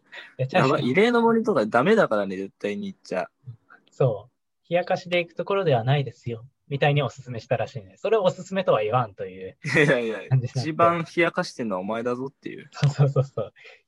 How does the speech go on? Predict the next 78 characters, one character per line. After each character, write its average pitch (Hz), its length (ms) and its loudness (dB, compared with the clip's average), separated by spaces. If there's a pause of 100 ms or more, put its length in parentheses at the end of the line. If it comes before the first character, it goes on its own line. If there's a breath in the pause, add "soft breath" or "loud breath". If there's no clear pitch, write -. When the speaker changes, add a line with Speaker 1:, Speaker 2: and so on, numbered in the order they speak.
(120)
Speaker 1:
こ - 160 -10
い 135 80 -4
つ - 140 -8
あ 131 80 2
か 147 100 2
ん 139 60 2
な 117 140 0
っ - 20 -12
て - 160 -12
な 110 60 -10
っ - 20 -20
て。 113 180 -10 (140)
で、 165 160 6
そ 180 160 -8
の 196 280 -6 (200)
人 - 180 -8
は 147 80 2
ま 123 220 0
あ - 40 -8
そ - 140 -4
う - 20 -4
言 127 60 -6
っ - 40 -14
て - 80 -12
た 151 100 0
ん - 20 0
だ 120 80 0
け 117 80 -6
ど、 110 80 -4
「松 117 160 -6
橋 127 240 0
く 113 80 -8
ん、 104 180 -14 (320 soft breath)
何 123 240 0
が 104 120 -2
あ 101 40 -2
り 107 120 -12
ま 104 120 -10
す - 80 -20
か？」 113 300 0
っ - 20 -20
て - 200 -20 (180)
言 113 100 -6
わ 98 80 -8
れ 95 60 -14
て、 95 300 -16 (400 soft breath)
「あ、 135 160 0
そ - 320 -16
う - 20 -10
っ - 60 -18
す - 80 -6
ね」 143 280 2 (320)
っ - 20 -20
て 139 120 2
思 151 180 0
っ 170 80 -10 (180)
て 156 440 4 (320)
考 151 260 0
え 147 80 0
た 127 140 2
ら 107 220 -2
結 - 180 -10
構 113 180 0
あ 101 60 -4
っ - 60 -20 (100)
て、 101 200 -2 (460)
例 196 140 4
え 156 40 4
ば 113 180 2
あ 104 60 -8
の、 98 280 -14 (300)
洞 139 200 6 (140)
窟 123 100 -2
龍 143 220 6
泉 147 340 0
洞 131 180 4
っ 135 200 -8
て。 110 240 -4